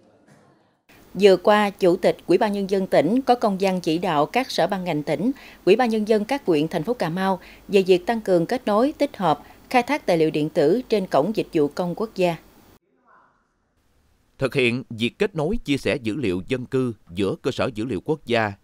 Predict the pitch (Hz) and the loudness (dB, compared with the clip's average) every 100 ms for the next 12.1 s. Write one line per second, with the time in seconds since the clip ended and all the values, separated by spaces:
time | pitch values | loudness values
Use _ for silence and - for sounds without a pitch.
0 | 82 92 85 76 90 107 98 113 107 - | -8 -2 -2 -4 -4 -6 -2 -4 -4 -8
1 | _ _ 101 113 240 - 95 110 113 - | _ _ -2 -2 -4 -6 -6 -6 -6 -6
2 | - 147 143 147 135 101 87 175 220 - | -6 -8 -4 -4 -2 -4 -4 -4 -6 -8
3 | - 92 - 87 80 107 90 - - 95 | -8 -8 -6 -10 -8 -10 -8 -10 -6 -2
4 | 82 82 - 165 - 78 131 - _ _ | -2 -2 -6 -8 -6 -6 -8 -14 _ _
5 | 131 - 123 110 - 202 - 104 - _ | 2 4 2 0 -2 -4 -4 -6 -6 _
6 | _ _ - 104 95 127 127 110 - 80 | _ _ -4 -4 0 0 0 -6 -16 -4
7 | 95 87 78 - - 95 98 196 220 107 | 0 0 -2 -8 -4 -2 -2 -4 -4 -6
8 | 104 - 104 90 - 131 226 - 107 104 | -6 -6 -8 -8 -8 -8 -8 -6 -6 -6
9 | 127 196 127 95 120 110 98 - - 107 | -8 -8 -10 -6 -4 -4 -6 -14 -8 -6
10 | 170 - 92 82 - 101 101 98 113 98 | -4 -2 0 -2 -6 -6 -6 -2 -2 -2
11 | - - 110 117 113 101 139 92 - 92 | -14 -6 -4 -4 -6 -6 -6 -6 -4 -4